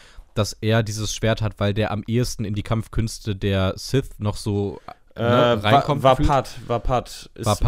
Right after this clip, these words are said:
Speaker 2: meine ich,
Speaker 1: genau.
Speaker 2: die, äh, Kampfkunst, äh, die er selber,
Speaker 1: Ja.
Speaker 2: sch-, äh, selber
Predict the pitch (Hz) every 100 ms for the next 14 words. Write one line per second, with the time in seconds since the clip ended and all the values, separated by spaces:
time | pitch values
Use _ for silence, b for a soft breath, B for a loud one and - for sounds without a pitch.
0 | 120 120 117 101 120 117 117 - 110 113
1 | 113 110 110 110 - _ _ _ _ -
2 | 131 131 - 147 147 160 - - 117 117
3 | 110 127 - 135 131 139 135 151 139 143
4 | - - - - - 117 113 117 127 123